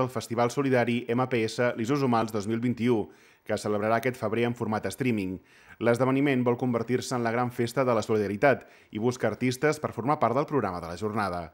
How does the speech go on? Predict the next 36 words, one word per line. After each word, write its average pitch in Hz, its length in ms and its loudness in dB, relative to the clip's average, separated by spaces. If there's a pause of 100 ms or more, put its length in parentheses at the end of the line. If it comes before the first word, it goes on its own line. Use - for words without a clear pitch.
(400)
L'entitat 120 400 2
fa 127 80 0
una 123 160 -2
crida 127 240 0
a - 0 -
cantants, 123 560 0
monologuistes, 120 720 -2
ballarins, 110 560 -2
mags 123 400 -4
o 110 80 -6
grups 117 240 -4
de 151 80 0
música 117 460 0 (260)
per 101 160 -4
formar 120 320 0
part 120 160 2
d'aquesta 123 320 -4
tercera 120 320 -2
edició 123 240 0
del 131 160 0
Festival 110 320 -2
Solidari. 113 540 2 (420)
Els 107 160 2
artistes 139 480 2
només 123 240 -2
han 120 80 -2
d'enviar 117 320 0
el - 80 -8
seu 123 80 -2
vídeo 120 400 0
de 117 80 2
màxim 113 400 -2
cinc 139 240 -2
minuts 127 240 2
a 156 80 2
l'entitat 143 460 2